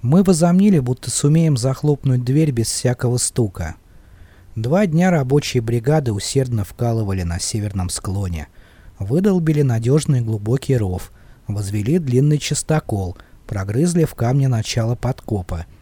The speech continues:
И тут твари впервые выказали свое недовольство. Поднялась такая кутерьма, чуть было не стоившая нам жизни, что теперь, оглядываясь назад,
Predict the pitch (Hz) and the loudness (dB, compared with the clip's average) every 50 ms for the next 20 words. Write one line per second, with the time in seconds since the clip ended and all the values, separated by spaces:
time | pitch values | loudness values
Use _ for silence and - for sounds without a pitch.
0 | - - - - - - - 120 - - 160 165 - - - 120 117 131 143 139 | -20 -20 -20 -20 -14 -10 -10 -8 -2 0 0 0 0 -2 -2 0 2 2 4 2
1 | 139 - - - 131 135 147 143 135 123 113 107 101 107 104 - 107 95 92 95 | 2 0 -2 -2 0 2 2 2 2 2 2 2 0 -2 -4 -4 -4 -4 -4 -4
2 | 92 95 - - - 98 98 98 98 101 98 95 98 104 101 101 98 92 90 - | -4 -6 -6 -6 -6 -4 -4 -2 -2 -2 -2 -2 -2 -2 -2 -2 -4 -4 -6 -6
3 | - - - - 87 - - - - - - - - - - - - - _ _ | -8 -8 -10 -12 -12 -14 -14 -18 -20 -20 -20 -20 -20 -20 -20 -20 -20 -20 _ _
4 | _ - - 110 120 135 147 151 160 165 - - - 147 143 - 185 185 180 - | _ -10 -8 -4 -2 0 2 2 2 2 2 0 0 0 2 4 4 4 4 2
5 | - 117 - - 123 127 127 123 113 101 92 87 - - - - 135 123 127 123 | 0 -2 0 2 2 2 4 2 2 0 -2 -4 -8 -14 -6 -4 -4 -2 0 2
6 | 139 135 127 131 127 - - - 151 143 139 - - - - 123 120 123 120 123 | 2 2 2 2 0 0 0 2 2 4 4 2 0 -2 -2 -2 0 0 0 0
7 | 135 123 123 139 113 101 95 92 87 90 90 - - - - - - - - - | 0 0 0 0 0 0 -2 -6 -8 -8 -10 -14 -18 -20 -20 -20 -20 -20 -20 -12
8 | - - 113 113 - 127 120 165 180 175 156 117 113 120 120 127 123 117 117 120 | -8 -6 -6 -4 -4 -2 0 2 2 2 2 0 -2 -2 -2 -2 -2 -2 -2 -2
9 | 120 117 - - - 117 120 127 123 147 156 160 - - | -2 -4 -2 -2 -2 0 0 0 2 2 0 0 -2 -6